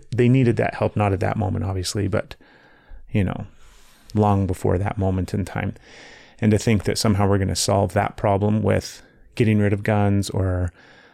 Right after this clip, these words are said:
restricting guns more or, you know, militarizing our police more. I mean, there's not a solution I see, with the exception of fucking get real serious about mental health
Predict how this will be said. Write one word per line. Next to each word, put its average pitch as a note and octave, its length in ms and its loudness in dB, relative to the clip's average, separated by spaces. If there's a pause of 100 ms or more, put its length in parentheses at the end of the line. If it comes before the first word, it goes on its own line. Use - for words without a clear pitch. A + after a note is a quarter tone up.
(340)
restricting A2 540 2
guns G#2 280 2
more G2+ 640 4
or, F#2+ 800 0 (440)
you A2+ 140 0
know, G2 440 -4 (760)
militarizing G2+ 760 2
our F#2+ 80 0
police - 460 0
more. G#2 440 2
I - 80 0
mean, G#2+ 160 4
there's G#2 200 2
not A2+ 360 2
a G#2+ 100 0
solution G2 800 0 (580)
I A2 180 4
see, F#2+ 600 0
with G#2 160 -2
the G#2 100 0
exception G2 540 -2
of F#2+ 260 -2 (640)
fucking G#2 380 0
get F#2+ 200 0
real G#2 260 2
serious - 460 -4
about F#2+ 200 -6
mental F#2+ 300 -4
health - 400 -8